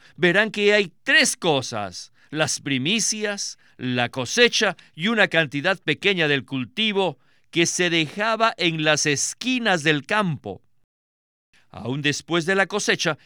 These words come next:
el cultivo de estos rincones permanecía verde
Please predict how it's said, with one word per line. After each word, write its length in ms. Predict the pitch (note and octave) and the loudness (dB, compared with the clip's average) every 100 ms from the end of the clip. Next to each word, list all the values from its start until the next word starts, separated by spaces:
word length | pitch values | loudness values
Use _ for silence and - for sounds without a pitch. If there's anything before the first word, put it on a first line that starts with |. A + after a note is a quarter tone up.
| _ | _
el 240 | F3 F3+ - | -2 -2 -2
cultivo 680 | E3 F3 D3 A#3 B3 A3 | -6 -6 -4 -4 0 0
de 160 | F#3 G3 | 2 2
estos 300 | G3+ - F#3+ | 2 0 -2
rincones 760 | E3+ E3 C#3+ F3 G3 E3 D#3+ - | 0 -2 -4 -2 0 2 0 -2
permanecía 1000 | D3+ C3+ C#3 C3 B2+ B2 - F#3 E3+ D3+ | -2 0 0 0 0 -2 -4 -2 0 0
verde 640 | E3+ G3+ F#3 E3 D3 B2+ | 2 2 0 0 0 -2